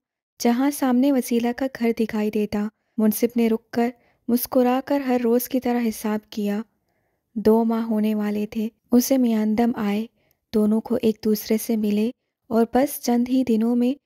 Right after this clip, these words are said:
उसकी बहन की शादी वाली आखिरी मुलाकात हुए।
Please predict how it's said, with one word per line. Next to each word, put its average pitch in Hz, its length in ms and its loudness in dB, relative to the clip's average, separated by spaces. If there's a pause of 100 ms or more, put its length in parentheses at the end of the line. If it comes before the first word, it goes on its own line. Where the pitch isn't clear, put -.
(220)
उसकी 247 320 0
बहन 247 260 2
की 285 160 -2
शादी 220 440 -2
वाली 240 360 0
आखिरी 214 320 -4
मुलाकात 208 600 -2
हुए। 208 300 -2